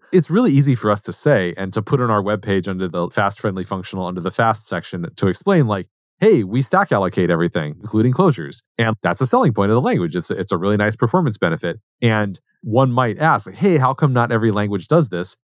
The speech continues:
And this is part of the reason. It's not that easy to pull off if you also want to make your compiler fast, which we do. If we were okay with saying, "Hey, the compiler is gonna take forever, but then it spits out really pr-, high performance code," we could do that. But then it's like, at that point, you're like, "Well, why don't you just use Rust if you're okay with long compile times and you want, you make your code run fast?"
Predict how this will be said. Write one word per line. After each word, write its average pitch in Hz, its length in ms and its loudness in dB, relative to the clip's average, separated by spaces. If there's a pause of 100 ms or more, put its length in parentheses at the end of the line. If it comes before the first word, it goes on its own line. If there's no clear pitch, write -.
And 127 100 4
this 156 120 4
is 151 100 -6
part 156 160 0
of 147 40 0
the 156 60 0
reason. 175 340 0
It's 139 200 2
not 160 160 2
that 143 160 2
easy 120 200 2
to 104 80 0
pull 104 240 0
off 101 400 2
if 139 160 2
you 139 120 0
also 131 240 2
want 117 100 4
to 107 60 0
make 101 160 0
your 85 80 -6
compiler 87 400 -2
fast, 73 260 -12
which 85 140 -8
we 95 80 -2
do. 104 240 2 (200)
If 120 140 0
we 135 80 4
were 117 160 4
okay 113 200 0
with 104 140 2
saying, 101 200 0
"Hey, 143 140 6
the 98 100 -2
compiler 110 340 -2
is 101 80 0
gonna 98 140 0
take 117 200 -2
forever, 85 240 0
but 82 100 -8
then 90 100 -2
it 87 80 -4
spits 98 240 -2
out 90 180 2
really 92 180 -2
pr-, - 180 -6
high 98 160 -2
performance 90 420 -2
code," 185 280 2 (220)
we 185 100 4
could 143 140 0
do 220 160 2
that. 131 180 2
But - 120 -6
then 127 120 2
it's 117 120 2
like, 117 120 2
at 113 80 0
that 139 160 2
point, 110 140 2
you're 98 80 -2
like, 101 140 0
"Well, 107 100 4
why 110 100 4
don't 107 160 -2
you 107 60 -2
just 98 200 -2
use 92 180 -2
Rust 110 320 0
if 85 120 -12
you're 85 100 0
okay 87 180 0
with 85 160 0
long 90 200 -2
compile 98 340 -2
times 80 340 -8
and 82 240 -10
you 87 80 -2
want, 87 160 -2
you 87 60 -6
make 85 180 -4
your 87 100 -4
code 107 240 0
run 80 180 -8
fast?" 80 320 -4